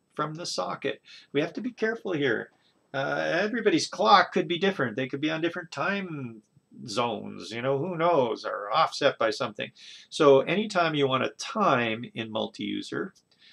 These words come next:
you need to ask for the time from the socket,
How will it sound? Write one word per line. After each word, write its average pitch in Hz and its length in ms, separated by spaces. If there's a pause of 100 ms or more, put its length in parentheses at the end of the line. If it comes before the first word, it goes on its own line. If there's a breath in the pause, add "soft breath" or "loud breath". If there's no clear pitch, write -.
(220 soft breath)
you 139 120
need 147 260
to 139 300
ask 160 400
for 175 120
the 175 140
time 120 560 (420 soft breath)
from 139 340
the 120 80
socket, 135 640